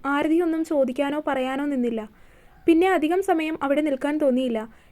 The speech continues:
എങ്ങനെയെങ്കിലും വീട്ടിലേക്ക് എത്തിയാൽ മതി എന്നായിരുന്നു. മനസ്സത്രയും വേദനിക്കുന്നുണ്ട്, സങ്കടം വരുന്നുണ്ട്. അതെല്ലാം ഒന്ന് കരഞ്ഞു തീർക്കണം.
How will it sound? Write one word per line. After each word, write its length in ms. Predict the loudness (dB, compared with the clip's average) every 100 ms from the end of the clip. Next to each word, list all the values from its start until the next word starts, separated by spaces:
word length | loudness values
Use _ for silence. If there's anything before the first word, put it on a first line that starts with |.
| -8 -2
എങ്ങനെയെങ്കിലും 600 | 0 2 0 0 0 0
വീട്ടിലേക്ക് 420 | 0 2 0 0
എത്തിയാൽ 340 | -2 0 0
മതി 340 | 0 -2 -4 -4
എന്നായിരുന്നു. 520 | -2 2 2 0 -4 -8 -20 -14 -2
മനസ്സത്രയും 680 | 0 2 0 0 2 2 4
വേദനിക്കുന്നുണ്ട്, 720 | 2 2 0 0 0 -4 -6 -10 -20 -6
സങ്കടം 400 | 0 2 4 4
വരുന്നുണ്ട്. 420 | 4 2 0 -4 -6 -14 -20 _ 0
അതെല്ലാം 440 | 4 6 6 2
ഒന്ന് 160 | 0 -2 0
കരഞ്ഞു 260 | 0 0
തീർക്കണം. 400 | 2 2 2 -4